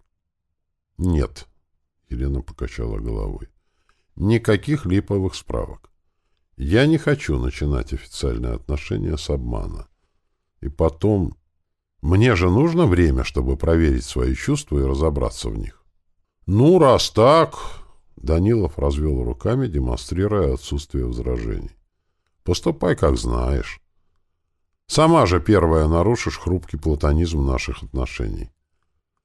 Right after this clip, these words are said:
И обвиню во всём тебя. Скажи, что ты меня соблазнил и обесчестил. Дай бог памяти, в каком это году, сказал Данилов и тут же получил довольно увесистый подзатыльник.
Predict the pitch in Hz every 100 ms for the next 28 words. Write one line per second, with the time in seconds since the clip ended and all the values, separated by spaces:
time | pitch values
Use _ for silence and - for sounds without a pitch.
0 | - 127 139 113 139 165 196 185 - 147
1 | 147 151 82 53 - _ _ _ _ _
2 | - - 143 139 185 151 147 151 135 127
3 | 120 127 110 120 110 165 170 117 120 117
4 | 117 - - - - - _ _ _ _
5 | _ _ _ _ _ 76 113 156 156 165
6 | - 165 73 67 - - - - 170 202
7 | - 220 175 202 175 143 67 50 - _
8 | _ _ _ _ - - 78 82 73 69
9 | 69 101 160 - - 73 104 107 143 95
10 | 85 80 110 117 85 76 95 - 92 73
11 | 71 73 80 - 73 78 67 76 73 -
12 | - - -